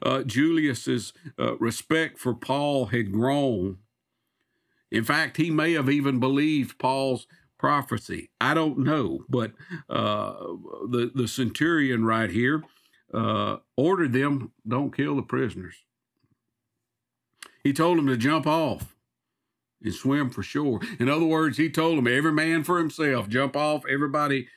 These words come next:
swim for shore." Verse forty, forty-four says, and then we'll stop right here, uh, uh, on verse forty-four before we get into chapter twenty-eight. Uh, verse forty-four, it says, "And the rest,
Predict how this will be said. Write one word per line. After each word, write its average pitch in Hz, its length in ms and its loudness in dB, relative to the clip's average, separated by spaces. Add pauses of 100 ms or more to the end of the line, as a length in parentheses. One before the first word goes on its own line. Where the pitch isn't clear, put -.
(120)
swim 139 640 2 (200)
for 113 180 0
shore." 127 600 0 (800)
Verse 135 240 0
forty, 139 300 2 (320)
forty-four 151 680 2
says, 131 440 0
and 117 160 2
then 127 140 0
we'll 123 160 0
stop 143 400 -2
right 110 200 0
here, 127 380 0 (320)
uh, - 40 -2
uh, 107 540 0
on 113 140 -2
verse 120 240 0
forty-four 120 640 0
before 113 340 0
we 113 140 2
get 127 200 0
into 110 300 0 (280)
chapter 110 420 -2
twenty-eight. 113 800 0 (300)
Uh, 107 300 -2
verse 123 260 0
forty-four, 123 520 0
it 107 60 -6
says, 127 280 -2
"And 123 180 2
the 107 80 2
rest, 135 500 0